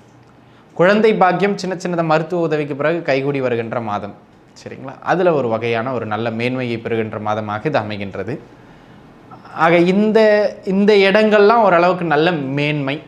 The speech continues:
அப்படிங்கிறது நீங்க எடுத்துக்கிடலாம். உங்க குழந்தைகளோட வருமானம் மிக சிறப்பாக அமையும்.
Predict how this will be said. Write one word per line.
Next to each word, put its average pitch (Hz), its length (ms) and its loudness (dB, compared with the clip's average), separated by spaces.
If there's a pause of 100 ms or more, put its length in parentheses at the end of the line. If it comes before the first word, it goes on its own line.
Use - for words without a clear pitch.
அப்படிங்கிறது 120 420 -4
நீங்க 143 260 -6
எடுத்துக்கிடலாம். 104 520 -8 (2000)
உங்க 165 240 2
குழந்தைகளோட 220 800 4
வருமானம் 180 560 4
மிக 156 180 -2
சிறப்பாக 120 480 -4
அமையும். 101 300 -10